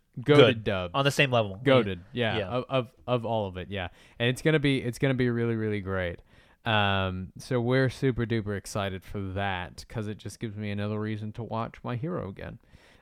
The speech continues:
Speaker 1: Um, yeah, and that's it for me, actually.
Speaker 2: Um, I have, I just wanna read a few, um, uh, Shonen Jump author comments that they usually leave on the, you know, on, um, on the Shonen Jump Weekly. Uh, and
Speaker 1: Mm-hmm.
Speaker 2: sometimes the comments are pretty funny. Sometimes they're just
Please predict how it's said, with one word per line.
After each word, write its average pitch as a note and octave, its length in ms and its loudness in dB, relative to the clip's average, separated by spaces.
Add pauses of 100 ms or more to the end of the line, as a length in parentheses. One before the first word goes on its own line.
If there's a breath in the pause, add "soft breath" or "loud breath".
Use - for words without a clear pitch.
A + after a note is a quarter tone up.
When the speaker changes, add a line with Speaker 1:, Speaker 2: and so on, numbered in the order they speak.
Speaker 1:
Um, F#2+ 500 -2 (140)
yeah, A#2 200 -4
and F#2 100 -10
that's G2+ 180 -10
it B2+ 100 -10
for - 120 -12
me, G2+ 240 -8
actually. F#2+ 400 -10 (100)
Speaker 2:
Um, C#3 600 6
I G3 160 2
have, A3+ 260 -2
I F#3+ 100 0
just A3 120 -4
wanna F#3 180 -2
read C3 180 2
a A#2+ 60 2
few, A#2+ 720 -2
um, G2+ 500 -6 (400)
uh, A2 300 2 (440)
Shonen B2+ 440 -2
Jump A2 300 -4
author A2+ 280 -2
comments G2 460 -10
that G#2 120 -12
they G#2 80 -14
usually G2 360 -8
leave F#2 260 -10
on F#2 180 -10
the, F2+ 200 -10 (280)
you G2+ 100 -8
know, F#2 180 -8 (380)
on, G#2 200 -8
um, F#2+ 320 -10 (760)
on C#3 160 2
the C3+ 140 6 (160)
Shonen A#2+ 260 0
Jump G#2+ 200 0
Weekly. G2+ 340 -6 (320 soft breath)
Uh, - 40 -4 (160)
and - 60 -10
Speaker 1:
Mm-hmm. G#2+ 80 -4
Speaker 2:
sometimes E3+ 260 4
the D3+ 60 2
comments C3 400 -2
are B2 40 -2
pretty A#2+ 200 0
funny. A#2 360 -4
Sometimes A2+ 400 -4
they're G#2+ 80 -10
just A2 160 -12